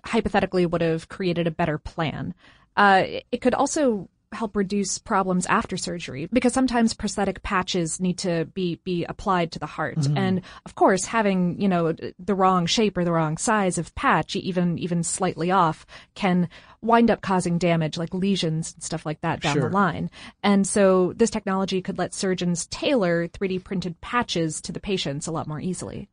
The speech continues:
Speaker 2: Yeah, it's pretty, pretty cool stuff. And, uh, so we were really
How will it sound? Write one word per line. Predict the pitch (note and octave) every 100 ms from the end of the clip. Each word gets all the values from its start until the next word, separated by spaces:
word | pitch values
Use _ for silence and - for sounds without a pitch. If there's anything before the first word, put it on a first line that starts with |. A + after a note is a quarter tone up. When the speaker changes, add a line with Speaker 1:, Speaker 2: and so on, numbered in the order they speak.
| _
Speaker 2:
Yeah, | F#3
it's | C#3+
pretty, | - B3+ A#3+ F3+ - -
pretty | C#4+ C#4+
cool | - A#3 F3+
stuff. | D#3+ - - G3+ B2+ - -
And, | E3+ F3+ F3 F3
uh, | F3 E3+ F3+
so | - G#3 F3+ F3
we | F#3 E3 F3+
were | F3
really | F3 F#3 D#3 D3